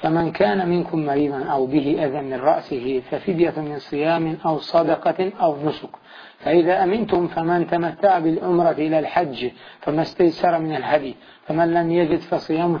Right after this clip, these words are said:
ثلاثة أيام في الحج وسبعة إذا رجعتم، تلك عشرة كاملة، ذلك لمن لم يكن أهله حاضر المسجد الحرام، واتقوا الله واعلموا أن الله شديد العقاب. <coughs>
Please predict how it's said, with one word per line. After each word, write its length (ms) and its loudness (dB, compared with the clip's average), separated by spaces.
ثلاثة 460 0
أيام 400 -4
في 120 -8
الحج 380 0
وسبعة 600 2
إذا 420 0
رجعتم، 540 0
تلك 280 2
عشرة 600 0
كاملة، 520 2
ذلك 380 2
لمن 320 0
لم 160 2
يكن 360 -2
أهله 400 2
حاضر 320 2
المسجد 500 -4
الحرام، 520 0
واتقوا 360 0
الله 200 4
واعلموا 440 0
أن 140 -2
الله 300 2
شديد 320 0
العقاب. 360 0
<coughs> 880 0